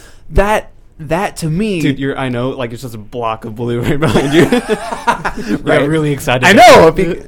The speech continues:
Speaker 2: There it is again.
Speaker 1: There it is.
Speaker 2: <laughs>
Speaker 1: <laughs> I gotta stop doing that. Um, no, I'm, I'm really excited because it's,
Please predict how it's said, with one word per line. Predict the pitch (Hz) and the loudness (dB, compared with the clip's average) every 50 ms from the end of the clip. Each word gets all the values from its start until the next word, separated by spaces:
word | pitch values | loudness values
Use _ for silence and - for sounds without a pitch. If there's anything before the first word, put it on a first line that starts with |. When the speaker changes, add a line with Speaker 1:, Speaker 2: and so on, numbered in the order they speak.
| - - | -8 0
Speaker 2:
There | - 156 170 | 2 4 4
it | 170 | 4
is | 175 160 170 | 4 2 4
again. | 165 170 254 262 233 | 4 4 6 6 6
Speaker 1:
There | 214 - | 6 6
it | 196 | 6
is. | 269 - 427 427 403 415 427 427 - 415 - - 285 - - - | 6 6 6 6 6 6 4 4 4 2 0 -2 -4 -8 -12 -12
Speaker 2:
<laughs> | |
Speaker 1:
<laughs> | 247 - | -4 -2
I | 196 | -2
gotta | 185 165 139 | 0 0 -2
stop | 131 160 - 131 | -2 -4 -4 -2
doing | 160 190 190 143 | -2 -2 -2 -2
that. | 135 127 - - - - - 175 - | -4 -6 -8 -12 -18 -18 -18 -12 -4
Um, | - 165 156 147 139 127 123 - | 0 2 2 2 2 0 -2 -2
no, | 202 240 220 | -2 -2 0
I'm, | 180 170 156 - | -2 -2 -4 -4
I'm | - 185 185 | -4 -2 0
really | 202 226 233 220 190 | 2 2 4 4 2
excited | 160 - 226 220 214 190 156 | 0 -2 -4 -2 -2 -2 -4
because | 151 147 - 185 165 160 143 127 - | -4 -4 -2 -2 0 0 -2 -4 -2
it's, | 160 170 165 - - - | -2 -2 -2 -2 -8 -14